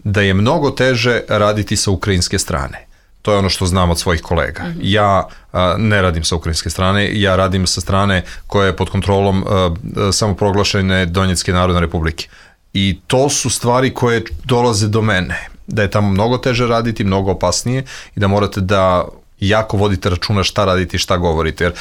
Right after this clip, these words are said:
Speaker 1: samo ću podsjetiti, recimo, na situaciju na jednog našeg kolegu snimatelja koji radi za naš čovjek,
Speaker 2: Mhm.
Speaker 1: e, Srbi, neću mu sad spominjati ime, radi kao snimatelj za austrijsku državnu televiziju A R F tamo u Ukrajini. Posle samo par dana rada tamo,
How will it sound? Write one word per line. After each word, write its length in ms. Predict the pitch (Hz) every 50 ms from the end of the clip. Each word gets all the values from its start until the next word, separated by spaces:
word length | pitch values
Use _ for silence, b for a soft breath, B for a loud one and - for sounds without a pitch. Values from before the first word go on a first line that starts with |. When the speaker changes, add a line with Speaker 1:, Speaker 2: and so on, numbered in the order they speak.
| B B B
Speaker 1:
samo 180 | - 123 113
ću 100 | 95 110
podsjetiti, 720 | - 107 101 - 117 104 - - - - 110 107 101 101 101 92
recimo, 340 | 110 110 101 - - 107 104
na 60 | 95
situaciju 440 | - - 92 - 101 101 - - 95
na 60 | 101
jednog 180 | 101 98 95 95
našeg 320 | 98 95 - - 95 - - -
kolegu 500 | - 101 95 95 95 90 98 104 - - B B B B B B
snimatelja 640 | - - - 135 127 117 107 - 98 87 87 87
koji 160 | - 98 92
radi 300 | 92 95 95 90 92 95
za 380 | 85 85 87 95 92 90 82 78 B B B B B
naš 400 | - 92 131 135 110 98 - -
čovjek, 280 | - - 165 - - 85
Speaker 2:
Mhm. 360 | - 101 92 90 92 87 85
Speaker 1:
e, 20 |
Srbi, 280 | 85 - 113 98 85 90
neću 260 | 95 92 82 - 92
mu 200 | 87 85 85 82 - -
sad 160 | - - 92
spominjati 480 | 82 - 95 90 90 87 82 80 - 98
ime, 220 | 104 117 113 - B B B B B - - - -
radi 500 | 113 120 117 113 110 113 110 107 107 - -
kao 200 | - 113 107 98
snimatelj 420 | - - 117 107 107 92 107 101
za 500 | 95 92 92 92 104 98 98 98 95 101 -
austrijsku 540 | - 107 101 101 - - - 98 - - 110
državnu 300 | 92 110 98 95 98 90
televiziju 400 | - 95 95 101 95 90 101 95
A 100 | 92 92
R 60 | 90
F 280 | 98 101 - - - - -
tamo 240 | - - 101 92 90
u 20 | 80
Ukrajini. 340 | 76 - 90 76 67 87 - - b b b _ _ _ _ _
Posle 240 | - - 98 - -
samo 240 | - 147 143 135 -
par 160 | 143 135 127
dana 260 | 123 123 120 117 113
rada 280 | 107 107 107 104 95 87
tamo, 420 | - 90 80 69 60 - 87 92